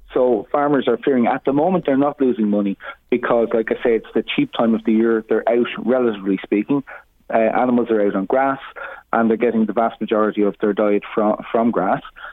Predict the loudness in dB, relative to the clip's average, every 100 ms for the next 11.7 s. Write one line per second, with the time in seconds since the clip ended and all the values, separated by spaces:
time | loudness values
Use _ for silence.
0 | -20 -4 0 2 2 2 2 0 -4 -20
1 | -20 _ -4 -2 0 0 -2 0 -2 0
2 | 0 2 2 0 0 0 2 0 0 0
3 | 2 2 0 -4 -20 _ _ _ -4 -4
4 | -4 0 2 4 2 0 0 2 0 0
5 | -2 -2 -2 -2 0 -2 -8 -10 -2 0
6 | 0 -2 -2 0 0 2 2 0 0 -2
7 | -2 -8 -2 0 0 0 2 2 2 2
8 | 2 2 0 -2 0 0 -2 -2 -2 0
9 | 0 0 0 0 0 0 0 -2 0 -2
10 | -2 -2 0 0 0 -2 0 0 0 0
11 | 0 0 2 2 0 0